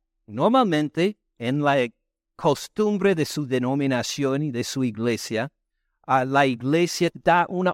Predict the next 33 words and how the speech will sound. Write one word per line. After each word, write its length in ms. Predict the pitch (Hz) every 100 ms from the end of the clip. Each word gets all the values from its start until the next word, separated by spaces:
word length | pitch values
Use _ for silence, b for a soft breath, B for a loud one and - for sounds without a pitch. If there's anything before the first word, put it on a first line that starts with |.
| -
ofrenda 920 | 160 147 _ 180 196 185 131 131 127 _ _ _ _
en 180 | 180 175
especial 1120 | 175 - - 151 - - 165 180 143 131 139 _ _ _ -
para 240 | 151 147
los 240 | 135 151
que 140 | - 147
vienen 400 | 131 160 143 143
a 60 |
predicar. 680 | - 143 139 131 160 131 69 _ _ _
De 240 | 117 156 151
su 180 | 143
propia 460 | 117 147 185 208 214
voluntad, 680 | 185 196 190 131 110 110 151 - _ -
la 220 | 127 139
iglesia 840 | 120 113 123 135 - 143 170 165 _ _ _ _ _ _ _ _ _
pasa 560 | - 143 165 - 175 180
los 300 | 160 175 -
platos 520 | 139 113 107 139 -
para 180 | 135 123
decir, 260 | - 139
"Mire, 320 | 131 143 139
el 100 | 120
hermano 540 | 113 113 131 147 151 151
o 160 | 117
la 160 | 113 107
hermana 420 | 104 113 135 139
fulana 540 | - 113 110 131 143 127
vino 400 | 127 147 143 113
hoy 320 | 127 151 147
para 240 | 131 113
enseñar 560 | 123 - 107 113 151 147
y 80 | 113
predicar. 680 | 107 98 101 - 156 160